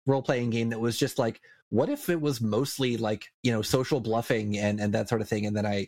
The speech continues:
it occurred to me that that was just absolutely Vampire. So there you go.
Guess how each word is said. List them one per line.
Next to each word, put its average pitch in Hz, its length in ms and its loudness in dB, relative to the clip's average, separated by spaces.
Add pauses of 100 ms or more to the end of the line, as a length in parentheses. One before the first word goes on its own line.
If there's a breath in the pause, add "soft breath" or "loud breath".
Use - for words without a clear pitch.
(140)
it 98 160 -2 (140)
occurred 98 300 -2
to 98 60 -4
me 98 100 0
that 98 120 -2
that 98 120 -2
was 104 120 0
just 107 160 -2
absolutely 139 340 2
Vampire. 131 480 0 (240)
So 156 220 4
there 156 140 2
you 113 60 -2
go. 110 140 0